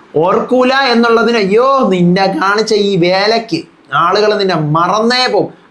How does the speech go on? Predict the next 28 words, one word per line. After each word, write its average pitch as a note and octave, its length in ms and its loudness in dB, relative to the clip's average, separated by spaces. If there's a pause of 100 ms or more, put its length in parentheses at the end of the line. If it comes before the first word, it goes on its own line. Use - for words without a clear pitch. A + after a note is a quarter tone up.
അങ്ങനെയും G3 360 0
നമുക്ക് G3+ 220 -2
പറയാം. D#3+ 140 0
പക്ഷെ D3+ 180 -4
ഇവിടെ B3 180 0
വന്ന് A3+ 200 0
എല്ലാവരും F3 500 0
നേരെ D#3+ 300 -2
വാ, D3 180 0
നേരെ D3 340 0
പോ. C#3+ 160 -2
ഇത് A3 120 2
ബിഗ് F#3+ 200 -2
ബോസ് C#4+ 280 0
ആണടേ. G#3 520 0 (400)
ഇത് G3+ 140 0
ഈ B3 220 0
പറഞ്ഞ A3+ 260 -2
കണക്ക് A3+ 280 -2
ദു-, F#3+ 420 2
ദുർഗുണ G3 400 0
പരികാള G#3 440 0
പാ-, F#3 380 -2
എന്തുണ്ടല്ലോ, F3+ 560 0
അതല്ല, F3+ 680 0 (880)
അതല്ല G#3 380 0
സാധനം. G3 640 -2 (1120)
അപ്പോ G#3 480 -2